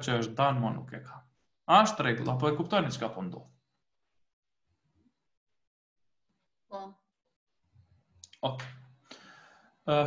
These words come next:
Speaker 1: kjo është ajo që kemi përgatit, jo, jo, nuk e kemi përfundu. Ta shohim edhe që të punën e logot. Edhe searching, hajde ta bojmë edhe searching shpejt. Besoj keni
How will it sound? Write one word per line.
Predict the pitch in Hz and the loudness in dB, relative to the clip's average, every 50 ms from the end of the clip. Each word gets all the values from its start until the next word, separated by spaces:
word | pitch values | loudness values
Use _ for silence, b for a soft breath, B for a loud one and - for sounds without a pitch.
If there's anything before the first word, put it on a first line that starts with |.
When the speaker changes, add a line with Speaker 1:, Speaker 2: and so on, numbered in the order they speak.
| 135 - | 0 2
Speaker 1:
kjo | - 220 233 233 226 233 170 | 6 8 10 10 10 10 10
është | 156 147 135 127 - - - - - - - 147 | 10 10 10 8 6 4 2 0 -4 2 6 8
ajo | 143 143 156 156 147 - - | 8 10 10 8 8 6 4
që | 147 - - | 2 2 2
kemi | 151 143 143 131 127 | 0 0 2 0 2
përgatit, | 131 143 135 127 139 131 135 - - 196 220 233 226 233 - | 2 2 4 6 6 6 6 6 6 8 10 10 10 10 10
jo, | 165 156 | 10 12
jo, | 151 170 196 208 - 175 | 12 10 10 8 4 2
nuk | 170 160 165 - - | 2 2 2 2 2
e | 151 147 - | 2 2 2
kemi | - 156 147 143 135 127 | 2 2 4 4 4 2
përfundu. | 131 135 123 - - - 123 123 120 117 190 226 254 277 285 B B B B B B B | 2 0 -2 -2 0 2 2 2 4 4 4 6 6 6 4 B B B B B B B
Ta | - 185 175 175 | 6 6 8 8
shohim | - - 190 196 190 190 185 180 | 6 4 4 6 6 8 8 8
edhe | 180 170 170 | 6 6 6
që | - 160 160 | 4 2 2
të | - 170 | 6 6
punën | 170 165 160 160 160 156 - - | 6 6 6 4 0 0 2 4
e | 143 135 131 | 4 6 6
logot. | 123 113 104 104 101 - 92 - - - - - - _ _ _ _ _ B B B B B B _ | 6 6 6 4 2 -2 -6 -8 -10 -14 -20 -20 -20 _ _ _ _ _ B B B B B B _
Edhe | 160 185 196 185 185 185 - | 4 6 6 6 6 4 4
searching, | - - - - 196 190 180 170 170 - - 202 262 302 311 - - - _ _ _ _ _ _ _ _ _ _ _ _ _ _ _ _ _ _ _ _ _ - - - - | 2 -2 0 4 6 6 6 4 4 2 0 0 0 0 -4 -8 -14 -20 _ _ _ _ _ _ _ _ _ _ _ _ _ _ _ _ _ _ _ _ _ -20 -12 0 2
hajde | 143 127 117 113 123 127 | 4 4 4 2 0 -4
ta | - - - - | -4 -4 -4 -6
bojmë | - - - - | -8 -8 -8 -8
edhe | - - - - | -8 -8 -8 -10
searching | - - - - - - - - - | -10 -10 -10 -10 -10 -10 -12 -12 -12
shpejt. | - - - - - - - - | -12 -12 -12 -12 -14 -14 -10 -2
Besoj | 139 131 151 151 - 196 185 175 | 2 4 4 6 6 4 4 4
keni | - 220 240 226 196 | 4 4 4 4 4